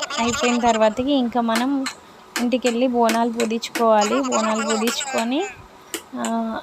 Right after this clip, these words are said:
మళ్ళీ ఇంకా ఇంట్లో దేవతలందరికీ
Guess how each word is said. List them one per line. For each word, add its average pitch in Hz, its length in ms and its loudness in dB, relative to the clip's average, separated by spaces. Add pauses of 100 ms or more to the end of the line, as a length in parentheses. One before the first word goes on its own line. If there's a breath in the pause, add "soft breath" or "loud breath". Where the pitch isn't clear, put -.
(280)
మళ్ళీ 247 380 -2
ఇంకా 233 760 0
ఇంట్లో 247 480 2
దేవతలందరికీ 226 1040 -2